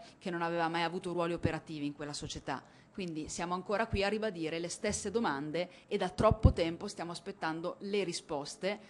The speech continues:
anzitutto da Giorgia Meloni, che da giorni rimane silente, evidentemente troppo presa a capire come difendere i propri ministri e sottosegretari mentre rischiamo di perdere i fondi del P N R R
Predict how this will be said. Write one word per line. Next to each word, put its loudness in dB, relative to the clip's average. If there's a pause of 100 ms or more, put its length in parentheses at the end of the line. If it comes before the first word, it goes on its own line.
(180)
anzitutto -4
da 0
Giorgia 0
Meloni, 0 (180)
che -6
da 2
giorni 0
rimane -2
silente, -4 (120)
evidentemente -2
troppo -4
presa 0 (220)
a -10
capire -2
come -4
difendere -2
i -4
propri -4
ministri -4
e -4
sottosegretari -2
mentre -4
rischiamo -6
di -6
perdere -4
i -4
fondi -8
del -6
P -2
N -4
R -6
R -4